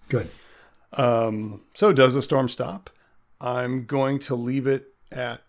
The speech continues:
Speaker 2: a fifty fifty. What do you think?
Speaker 1: Yeah.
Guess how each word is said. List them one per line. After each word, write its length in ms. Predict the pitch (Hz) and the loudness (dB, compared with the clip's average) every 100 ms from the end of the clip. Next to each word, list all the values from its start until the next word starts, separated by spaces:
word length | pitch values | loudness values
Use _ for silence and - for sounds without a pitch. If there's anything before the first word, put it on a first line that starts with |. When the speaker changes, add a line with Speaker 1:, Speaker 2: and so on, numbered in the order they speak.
| _ _ _ - | _ _ _ -16
Speaker 2:
a 480 | 135 123 123 123 123 - - | -10 -8 -8 -10 -12 -16 -14
fifty 320 | 135 - 151 | -12 -8 -10
fifty. 540 | - 127 143 240 302 | -4 -4 -2 -2 0
What 100 | 165 | -2
do 60 | 208 | -4
you 60 | 190 | -6
think? 500 | - 180 101 - _ _ _ - | -6 -6 -8 -18 _ _ _ 0
Speaker 1:
Yeah. 220 | 139 | 0